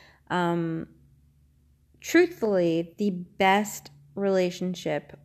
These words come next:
would be an empath and an empath because, um, they're both s-,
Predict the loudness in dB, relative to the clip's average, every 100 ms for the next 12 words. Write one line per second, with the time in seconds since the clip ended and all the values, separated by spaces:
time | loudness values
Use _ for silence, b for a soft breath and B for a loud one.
0 | -16 -8 -2 -2 -2 -2 -2 -2 -4 -6
1 | -6 -6 -4 -4 -2 -4 -4 -8 -10 -14
2 | -20 _ -14 -6 -4 -4 -6 B B B
3 | B B -8 -4 -4 -6 -8 -10 -14 -8
4 | -2 0 2 0 -2 -14 -20 _ _ _
5 | _ _ _ -20 -20 -20 -20 -20 -20 -20
6 | -20 -20